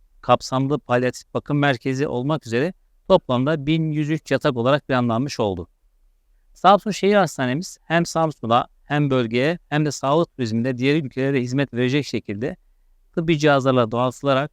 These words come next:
sağlık hizmetleri planlanmaktadır. Samsun Şehir Hastanemizde tüm ana branşlar, ortopedi, göz, kulak, burun, boğaz hastalıkları, dahiliye,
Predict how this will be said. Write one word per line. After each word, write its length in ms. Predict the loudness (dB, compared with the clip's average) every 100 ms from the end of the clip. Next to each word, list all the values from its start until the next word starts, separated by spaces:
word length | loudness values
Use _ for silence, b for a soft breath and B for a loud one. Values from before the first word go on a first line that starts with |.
| _
sağlık 380 | -10 2 2 2
hizmetleri 460 | 0 -2 -2 -2 0
planlanmaktadır. 880 | 2 2 2 0 -2 -6 -12 -12 -20 _ _ _ _ _ _
Samsun 360 | _ 2 2 2
Şehir 240 | -2 2
Hastanemizde 800 | 2 2 0 0 2 0 -2 -4 -8 _ _ _ _
tüm 180 | -2 2
ana 260 | 4 4
branşlar, 600 | 2 0 -2 -2 -4 -6 _ _
ortopedi, 760 | -2 -2 -2 -2 -2 -2 -4 -2
göz, 360 | -2 -2 -2
kulak, 440 | -10 0 0 0 -4
burun, 260 | -2 0
boğaz 220 | 2 2 0
hastalıkları, 920 | -6 -6 -6 -6 -4 -2 0 -2 -6 -4
dahiliye, 800 | 2 2 0 -2 0 0 -2 -6